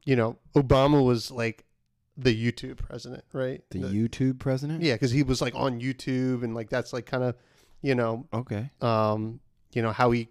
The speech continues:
Speaker 1: kind of reached out to his followers
Speaker 2: Mm-hmm.
Speaker 1: and his,
Speaker 2: He was
Speaker 1: well, his voters.
Speaker 2: also the president, so he
Speaker 1: He's the president. He could do. And then
Speaker 2: Oh, you're saying before he became president?
Speaker 1: Yeah, but, like,
Speaker 2: Okay.
Speaker 1: also during, he would do his, like,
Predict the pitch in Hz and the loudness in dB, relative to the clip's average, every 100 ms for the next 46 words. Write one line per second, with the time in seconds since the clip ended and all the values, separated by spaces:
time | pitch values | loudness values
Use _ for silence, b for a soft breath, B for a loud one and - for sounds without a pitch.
0 | _ - 135 120 110 127 - - 120 123 | _ -10 -6 -6 -6 -8 -6 -2 0 0
1 | - 135 120 127 - 127 120 - 120 123 | -2 -4 -4 -6 -6 -4 -2 -4 -4 -2
2 | 127 135 135 - 113 104 113 113 107 - | -2 -6 -8 -8 -6 -4 -2 -4 -8 -4
3 | 127 117 101 139 113 104 135 131 139 139 | 0 0 -2 -8 -8 -4 0 2 0 -4
4 | - - 69 98 104 95 101 87 87 - | -8 -12 -8 -8 -8 -6 -6 -6 -8 -12
5 | - 87 85 _ 202 156 135 127 123 147 | -10 -10 -10 _ -4 2 4 4 2 0
6 | 131 123 b b b - 143 139 131 135 | -2 -4 b b b 0 4 4 4 0
7 | - - - - 127 131 120 135 117 92 | -8 -20 -20 -4 0 0 0 0 -2 -2
8 | 117 - 123 113 101 90 90 - 220 175 | -8 -2 0 0 0 -6 -8 0 4 4
9 | 117 185 165 165 160 156 131 131 127 120 | 4 4 4 4 4 2 4 4 4 2
10 | 123 117 131 117 107 113 107 | 0 0 0 0 -2 -4 -4